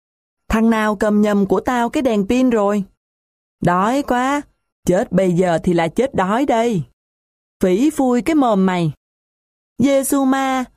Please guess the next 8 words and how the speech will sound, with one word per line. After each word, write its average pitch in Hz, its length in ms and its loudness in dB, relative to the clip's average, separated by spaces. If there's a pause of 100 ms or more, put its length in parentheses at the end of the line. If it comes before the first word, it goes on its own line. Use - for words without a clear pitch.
(160)
sao 254 340 0
con 240 260 -2
sợ 175 240 0
hãi 196 280 -2
thế 320 140 -2
này?" 220 360 0 (1300)
Trong 196 260 2
tàu, 160 360 -2